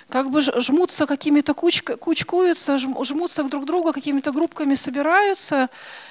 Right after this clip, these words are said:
и не знают вообще, куда себя девать.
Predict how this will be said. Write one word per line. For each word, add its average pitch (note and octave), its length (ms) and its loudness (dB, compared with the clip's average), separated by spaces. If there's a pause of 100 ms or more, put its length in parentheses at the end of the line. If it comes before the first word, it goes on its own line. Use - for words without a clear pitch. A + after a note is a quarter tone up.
(140)
и C4+ 680 -4
не C#4 140 4
знают D4+ 440 0
вообще, C#4+ 280 -4
куда C#4 280 -4
себя C4+ 300 -2
девать. D4+ 540 -4